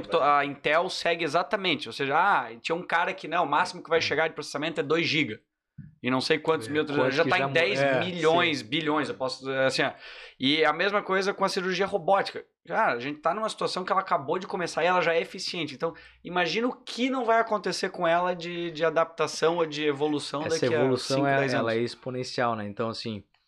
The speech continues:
Speaker 2: ah, o Pedro é um cara que tá muito por dentro disso, né? Até porque ele é, ele é o cirurgião de, é, o coordenador da cirurgia robótica no hospital, então ele tá acompanhando muito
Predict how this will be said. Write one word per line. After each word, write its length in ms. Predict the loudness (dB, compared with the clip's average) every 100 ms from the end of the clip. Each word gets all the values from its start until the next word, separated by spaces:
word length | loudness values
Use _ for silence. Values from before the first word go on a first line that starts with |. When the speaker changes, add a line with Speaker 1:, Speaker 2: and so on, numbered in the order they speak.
| _ -20 -20 -20 -10
Speaker 2:
ah, 680 | -6 -4 -2 -2 -4 -6 -8 -16 _ _ -20
o 60 | -12
Pedro 320 | -4 -2 -2
é 40 |
um 40 | -2
cara 180 | -2 -4
que 80 |
tá 80 | -6
muito 240 | -10 -10 -10
por 180 | -10
dentro 320 | -8 -8 -8 -8
disso, 360 | -8 -8 -8
né? 160 | -8 -8
Até 160 | -8
porque 180 | -10 -10
ele 100 | -8
é, 100 | -10 -12 -14
ele 100 | -8
é 40 |
o 100 | -8
cirurgião 480 | -8 -10 -10 -8 -10
de, 360 | -10 -12 -14 -20 _ _ -18
é, 340 | -16 -14 -14 -12
o 40 |
coordenador 460 | -8 -6 -4 -4 -6
da 60 |
cirurgia 300 | -8 -8 -6
robótica 500 | -6 -2 0 -2 -4
no 80 | -14
hospital, 420 | -14 -8 -2 -2
então 160 | -2 -6
ele 80 | -6
tá 80 |
acompanhando 440 | -6 -6 -6 -6 -6
muito 540 | -6 -4 -2 -4 -6